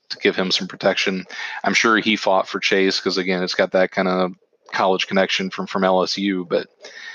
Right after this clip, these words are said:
uh, you, you get a number one quarterback, you gotta keep him upright. And, um,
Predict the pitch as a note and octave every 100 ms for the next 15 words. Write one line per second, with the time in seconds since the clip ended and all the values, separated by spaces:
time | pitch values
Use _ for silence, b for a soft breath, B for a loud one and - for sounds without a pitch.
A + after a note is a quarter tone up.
0 | B B B - - - - - - _
1 | _ - G#2+ G#2 G#2 G#2 F#2+ A2 A2 G#2
2 | - G#2+ G#2 G2 G#2 - - - - _
3 | _ _ _ _ - G2 F#2+ G2 F#2+ A2+
4 | G2 F2+ F#2 - - - - - G2+ F2+
5 | F#2 F2+ F2+